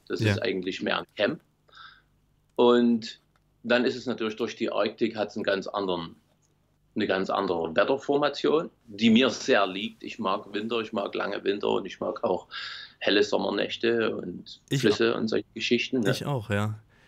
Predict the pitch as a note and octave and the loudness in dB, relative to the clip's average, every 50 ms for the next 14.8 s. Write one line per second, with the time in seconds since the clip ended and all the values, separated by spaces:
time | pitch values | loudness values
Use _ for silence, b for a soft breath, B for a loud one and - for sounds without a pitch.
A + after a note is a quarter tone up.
0 | b b b b b - A#2 A#2 A2+ A2 C#3+ - C#3+ D#3 C3+ G#2 G#2+ A2 A2 G2+ | b b b b b 2 6 6 6 6 6 4 2 2 6 6 8 8 8 6
1 | F#2+ - - _ - - A2+ G#2+ G#2+ G#2 G#2+ G#2+ B2 D3 C#3 B2+ A#2+ G#2 A2 G2+ | 4 2 -2 _ -10 -6 -2 0 2 4 4 4 2 2 0 0 0 2 2 2
2 | G2 F#2+ G2 C3+ C#3+ - E3 A#2+ G#2 G2+ F#2 - G#2+ G2+ F#2 - G#2+ G2+ G2 F#2 | 2 2 2 2 2 0 -2 0 2 0 2 4 4 2 4 4 2 2 2 0
3 | - - G#2 G2+ G#2+ A#2 - A2+ A2+ A2 A2 A2 G#2 G#2+ - A2 G#2 G#2 F#2+ F#2 | 0 0 0 0 0 2 2 2 2 4 4 2 2 2 0 0 2 2 2 2
4 | G2+ - - B2 B2 A#2+ A2+ A#2 A#2+ D#3+ E3+ - A#2 G#2 G#2 G2+ G2+ G2 G#2+ A2+ | -2 0 2 2 4 4 2 0 -2 -2 0 0 2 2 4 4 4 4 2 2
5 | - - G#2 G#2+ A2 - - G#2+ G#2 G2+ F#2+ B2 - A#2 G#2 G2 G#2 A#2+ D3+ - | 2 2 0 0 0 -2 -2 0 0 0 0 0 0 0 0 2 2 2 2 2
6 | B2 G#2 F#2+ G#2+ F#2+ C3 D#3+ - - D3+ E3 D3+ F3 - A#2 G#2+ A2+ - - G#2 | 0 0 0 -2 -2 -2 -2 -4 -2 -4 -2 -2 -2 -2 0 -2 -2 -4 -4 -6
7 | G#2+ A#2+ A#2+ C#3+ A2+ - A2+ A#2+ - A2 F#2+ - - B2 D3+ E3+ D#3+ E3 E3 - | -8 -6 -6 -6 -4 -4 -4 -2 0 -2 -2 -2 -2 -2 -2 -2 -2 -2 -4 -2
8 | B2 G#2+ A2 B2+ - - F3 E3+ E3+ E3 A2+ A2 - A#2+ A#2+ - B2+ A2 - A2 | -2 -2 -2 -2 -2 -2 -2 -2 -2 -2 -4 -2 -2 -2 -2 -2 -4 -4 -2 -2
9 | - C#3 - - F2 F2 - A#2+ A#2 A2+ A#2 - A2 G#2+ G#2+ A2 A2 A2 G#2 - | -4 -4 -4 -4 -4 -2 0 0 0 0 -2 -2 -2 -2 -2 0 -2 -2 -2 -2
10 | - G#2+ G2 - A2+ D3 G#2 A2 G#2 - B B B B B B B - G2+ - | -4 -4 -4 -2 -2 -2 -2 -2 -4 -8 B B B B B B B -8 -4 -2
11 | C3+ C3 - - A#2 G#2+ - A2 A#2+ B2 - A2 A2 G#2+ G#2 G#2 G2 G#2 A#2+ C#3 | -2 -2 -2 -4 -4 -2 0 0 0 0 0 0 2 2 2 2 2 2 2 2
12 | C3+ A2+ - A2+ G#2+ G#2 G#2 A#2 B2+ C3 C#3 B2+ B2+ - A2 - G#2 G2 - G#2+ | 0 0 0 0 0 2 2 2 0 0 0 -2 -2 -4 -4 -4 -4 -4 -2 -2
13 | C3+ C#3+ D#3+ D3 - - A2 G#2 A#2 A2+ A#2+ A#2 G#2+ - G#2+ G2+ G#2 A#2+ D3 E3 | -2 -2 -2 -4 -2 -4 -4 -2 -2 -2 -2 -4 -4 -2 -2 0 0 0 0 -2
14 | E3 D#3+ C#3 A#2 A2+ B2 A#2 - A#2+ A2+ - B2 A2+ A2+ A2 | -2 0 0 0 0 0 -2 -2 -4 -4 -2 -2 -2 -2 -2